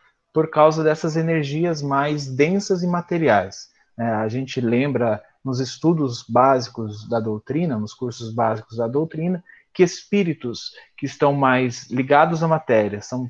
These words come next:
tão densos que muitas vezes não conseguem atravessar uma simples parede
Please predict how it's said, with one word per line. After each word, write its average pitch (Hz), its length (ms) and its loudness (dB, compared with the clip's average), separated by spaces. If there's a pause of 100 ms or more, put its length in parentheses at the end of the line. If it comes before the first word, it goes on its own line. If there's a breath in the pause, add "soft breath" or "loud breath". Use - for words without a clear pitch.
tão 220 240 4
densos 147 680 -2 (240 soft breath)
que - 100 -2
muitas 180 480 2
vezes 156 300 2
não 175 160 0
conseguem 170 460 -4
atravessar 147 760 -2
uma 156 140 -4
simples 135 400 -10
parede 147 580 4